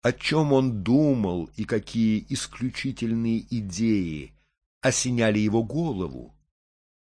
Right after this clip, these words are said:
никому не известно. Может,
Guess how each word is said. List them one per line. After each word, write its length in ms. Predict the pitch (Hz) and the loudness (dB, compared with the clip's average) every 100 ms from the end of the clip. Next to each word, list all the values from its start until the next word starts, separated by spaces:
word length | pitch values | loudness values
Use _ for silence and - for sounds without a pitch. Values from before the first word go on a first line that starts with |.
| _ - | _ -4
никому 400 | 165 151 147 147 | -2 -2 -2 -2
не 180 | 139 | -4
известно. 600 | 131 90 69 67 - 67 65 - _ _ _ _ _ _ _ _ _ _ _ _ _ _ _ _ | -6 -6 -8 -8 -10 -10 -18 -20 _ _ _ _ _ _ _ _ _ _ _ _ _ _ _ _
Может, 380 | 170 165 143 | 0 2 0